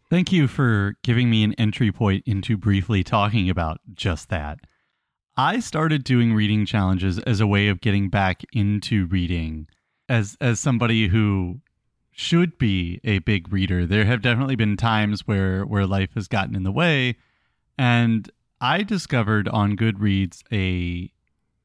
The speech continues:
a communi-, like, a book club community. And as part of that community, somebody had developed a reading challenge,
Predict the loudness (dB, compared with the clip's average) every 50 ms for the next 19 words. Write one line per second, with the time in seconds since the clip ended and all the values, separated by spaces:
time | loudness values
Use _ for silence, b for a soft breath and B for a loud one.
0 | _ _ -8 -4 -2 -2 -2 -4 -2 0 2 2 2 2 2 0 -2 -4 -2 -2
1 | -4 -2 -2 -4 -4 -4 -4 -4 -4 -4 -4 -6 -6 -4 -4 -2 -4 -6 -6 -8
2 | -10 -12 -12 _ _ _ _ _ _ _ _ _ _ _ _ _ _ _ _ _
3 | _ -2 0 2 4 4 4 2 0 -2 -6 _ _ _ _ _ _ _ _ _
4 | -4 0 0 0 0 -2 -6 -6 -2 0 2 2 2 0 0 0 0 0 0 -2
5 | -2 -4 -4 -2 0 0 2 2 0 0 0 0 -2 -2 -4 -4 -2 -2 0 2
6 | 2 2 0 0 0 0 0 -2 0 0 0 2 2 2 0 0 -2 -4 -4 -2
7 | -2 -2 0 0 2 2 0 0 0 -2 -2 -2 -2 -6 -8 -8 -10 -12 -12 -16
8 | -18